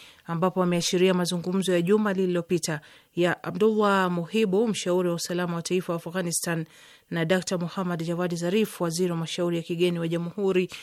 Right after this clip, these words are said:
ya Kiislamu Irani, yaliyofanyika hapa mjini Tehran, na kueleza kwamba ufumbuzi usio na shaka wa migogoro na mizozo inayoikabili nchi hiyo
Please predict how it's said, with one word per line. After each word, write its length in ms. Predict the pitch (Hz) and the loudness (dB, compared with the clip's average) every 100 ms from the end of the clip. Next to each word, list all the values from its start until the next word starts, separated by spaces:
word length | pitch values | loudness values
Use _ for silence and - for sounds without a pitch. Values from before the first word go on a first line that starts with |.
| - - | -18 -2
ya 120 | 185 | -2
Kiislamu 480 | - 185 - 180 170 | 0 -2 0 0 0
Irani, 420 | 165 165 156 151 | -2 -2 -2 -4
yaliyofanyika 640 | 170 175 - 165 165 - | -2 -2 -2 -4 -4 -6
hapa 260 | 160 175 170 | -8 -8 -6
mjini 280 | 170 175 160 | -4 -4 -4
Tehran, 480 | 165 170 196 202 196 - - - _ | -6 -2 0 0 -2 -10 -20 -20 _
na 260 | 185 185 180 | 2 4 4
kueleza 440 | - 226 247 226 | 2 2 2 0
kwamba 300 | 214 233 202 | -2 -2 0
ufumbuzi 420 | 190 240 240 262 | 0 2 2 4
usio 260 | 226 - 190 | 2 2 0
na 100 | 190 | -2
shaka 340 | - 202 180 | -4 -6 -4
wa 60 | 175 | -4
migogoro 560 | 175 180 185 208 180 165 - _ - | -2 0 2 4 2 -2 -10 _ -2
na 80 | |
mizozo 380 | 175 170 196 175 | 0 2 0 0
inayoikabili 580 | 170 175 165 - 175 165 | 0 -2 -4 -2 0 0
nchi 200 | 160 - | -2 -6
hiyo 300 | 156 175 156 | -4 -2 -2